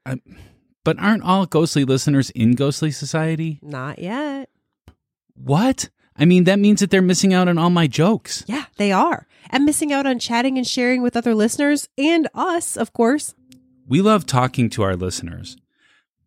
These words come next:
Speaker 1: If you haven't yet, you should consider joining our private group on Facebook called Ghostly Society.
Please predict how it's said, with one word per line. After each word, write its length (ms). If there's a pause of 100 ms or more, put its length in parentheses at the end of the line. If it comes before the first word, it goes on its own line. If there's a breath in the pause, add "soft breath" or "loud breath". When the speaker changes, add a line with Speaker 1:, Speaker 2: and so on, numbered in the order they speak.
(340)
Speaker 1:
If 160
you 120
haven't 340
yet, 280 (360)
you 240
should 200
consider 400
joining 380
our 180
private 500
group 380 (100)
on 260
Facebook 640
called 320
Ghostly 380
Society. 760